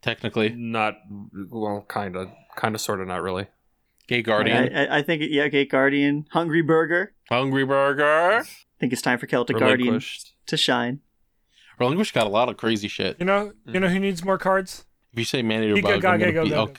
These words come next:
Speaker 1: okay, yeah, I agree with that.
Speaker 3: <laughs>
Speaker 1: They did actually put out a fairly new one recently, I'm pretty sure.
Speaker 3: Huh.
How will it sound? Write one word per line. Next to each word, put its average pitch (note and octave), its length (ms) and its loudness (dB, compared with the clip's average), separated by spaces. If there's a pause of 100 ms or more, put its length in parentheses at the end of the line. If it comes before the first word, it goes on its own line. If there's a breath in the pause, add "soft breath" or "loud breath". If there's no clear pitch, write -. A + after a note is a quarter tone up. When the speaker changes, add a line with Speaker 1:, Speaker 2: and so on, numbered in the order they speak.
Speaker 1:
okay, G2+ 220 -2
yeah, G#2+ 100 2
I A2+ 160 4
agree - 280 4
with A4 80 8
that. - 280 4
Speaker 3:
<laughs> - 60 -14 (220 loud breath)
Speaker 1:
They D3+ 100 2
did A3+ 180 2
actually A3 360 2
put F#3+ 180 2
out F3 120 4
a C#3 140 2 (180)
fairly E3+ 300 0
new D#3+ 140 2
one B2+ 120 2
recently, G#2+ 380 0
I'm G2 120 -2
pretty G#2 180 0
sure. G2+ 320 -2 (360)
Speaker 3:
Huh. F4+ 200 4